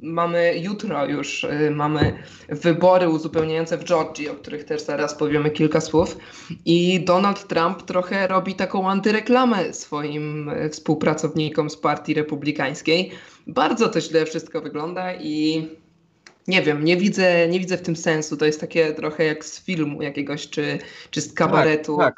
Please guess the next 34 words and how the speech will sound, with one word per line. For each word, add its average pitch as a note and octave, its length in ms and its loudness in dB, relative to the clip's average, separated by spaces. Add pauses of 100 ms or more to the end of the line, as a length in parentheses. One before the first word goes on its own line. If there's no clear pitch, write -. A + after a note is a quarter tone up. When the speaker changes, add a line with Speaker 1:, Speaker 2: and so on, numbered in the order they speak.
(1040)
Speaker 2:
To - 60 -12
są F3 60 2
Speaker 1:
Niesamowite, B3 200 6
Speaker 2:
bardzo C#4 200 4
dobre G3+ 200 2
Speaker 1:
bo A3 60 -2
Speaker 2:
słowa. G3 320 -2
Speaker 1:
jakby B3 160 -2 (480)
Trump B3+ 420 -4
przecież A3+ 580 -10 (200)
mimo A3+ 400 -2
wszystko, G#3 420 -8
mimo F#3+ 580 0 (200)
tego, F3+ 320 4
co E3+ 320 4
mówiły D#3+ 840 4
liberalne D#3 560 4
media D3+ 380 0
przez D3+ 320 -6
ostatnie D3+ 640 -2
cztery D#3+ 420 4
lata, C#3+ 300 2
to G3+ 100 -2
Trump A3 340 0
tak C4+ 180 0
naprawdę C4+ 340 -2
nie B4 240 -6
był G4+ 140 4
aż - 160 0
takim - 420 -6
złym D#3+ 300 0
prezydentem. D3+ 680 -2
Zrobił C4 400 2
naprawdę A3 640 0